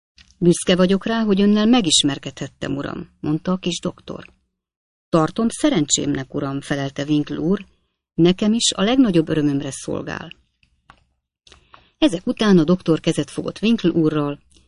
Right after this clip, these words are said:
majd Winkle úr kezet fogott Templeton hadnaggyal,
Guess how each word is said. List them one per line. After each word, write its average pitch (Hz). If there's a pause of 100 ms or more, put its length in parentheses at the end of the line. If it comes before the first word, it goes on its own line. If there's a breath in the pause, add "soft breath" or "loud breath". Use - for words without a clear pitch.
majd 147
Winkle 180
úr 147
kezet 151
fogott -
Templeton 190
hadnaggyal, 147